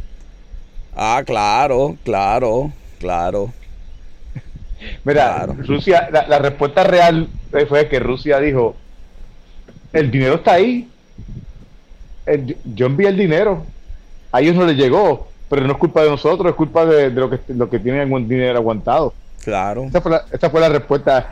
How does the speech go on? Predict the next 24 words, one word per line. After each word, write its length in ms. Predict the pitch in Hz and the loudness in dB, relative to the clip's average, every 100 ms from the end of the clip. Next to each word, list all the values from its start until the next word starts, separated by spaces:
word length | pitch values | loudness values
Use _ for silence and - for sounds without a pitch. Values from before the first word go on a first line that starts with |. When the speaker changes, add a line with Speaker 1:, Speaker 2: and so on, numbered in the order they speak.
| - | -4
Speaker 2:
esta 200 | 156 202 | 0 2
fue 100 | 202 | 2
la 60 | 208 | 2
respuesta 340 | 190 190 185 | 2 2 2
en 100 | 180 | 0
chiste, 300 | 185 165 143 | 0 -2 0
pero 160 | 123 127 | 0 0
la 60 | |
respuesta 340 | 123 - 131 151 | -2 -2 -4 -2
real 300 | 151 147 135 | 0 0 0
fue 260 | 131 123 | 0 0
la 120 | 120 110 | 0 -2
que 60 | |
le 60 | 107 | -2
estoy 200 | 104 117 | -4 -6
diciendo. 260 | 110 90 | -6 -8
Speaker 1:
Claro, 440 | 90 113 101 107 120 | -4 -2 -2 -2 -4
Speaker 2:
Pero, 160 | 101 | -4
Speaker 1:
y, 40 | 120 | -4
Speaker 2:
eh, 140 | 117 - | -6 -8
Speaker 1:
y, 220 | 117 117 | -6 -4
Speaker 2:
fue 200 | 120 113 | -2 0
Speaker 1:
y 20 | |
hoy, 260 | 120 127 | 0 -4